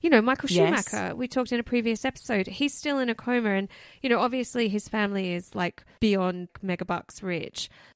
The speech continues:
Speaker 1: And they can keep Michael in a coma forever. But for the average person, like,
Speaker 2: I can't afford
Speaker 1: at what
Speaker 2: it.
Speaker 1: point do you
Speaker 2: Yeah.
Speaker 1: just say, "There's no coming back from this"? It's so sad.
Speaker 2: Exactly.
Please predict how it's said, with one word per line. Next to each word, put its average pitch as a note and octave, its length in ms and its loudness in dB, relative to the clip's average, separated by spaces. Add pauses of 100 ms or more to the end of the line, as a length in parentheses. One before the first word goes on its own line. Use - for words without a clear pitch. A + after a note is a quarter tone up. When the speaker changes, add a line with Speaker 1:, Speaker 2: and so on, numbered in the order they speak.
(180)
Speaker 1:
And C4+ 120 0
they C#4+ 100 4
can C#4+ 160 -6
keep B3 320 -2 (240)
Michael A3 460 -4
in G#3 200 -4
a F#3 260 -4
coma F#3+ 340 -2
forever. A#3 580 -4 (440)
But A3 360 2 (120)
for - 140 -4
the C4 120 2
average C#4+ 340 -2
person, A#3+ 640 -4
like, A3 320 -8
Speaker 2:
I G#3+ 40 -12
can't A3+ 260 -8
afford G#3+ 220 -8
Speaker 1:
at A3 60 -2
what C4+ 120 0
Speaker 2:
it. C#3 80 -8
Speaker 1:
point B3+ 340 -4
do G3+ 80 -6
you A3 60 0
Speaker 2:
Yeah. F#3 60 0
Speaker 1:
just E3+ 220 -4
say, G3+ 340 -4 (340)
"There's A3 220 -4
no G#3 120 -2
coming G3 300 -6
back F3+ 240 -8
from - 180 -14
this"? - 500 -14 (160)
It's - 160 -12
so D4 200 0
sad. F3+ 580 2
Speaker 2:
Exactly. D#3+ 520 -4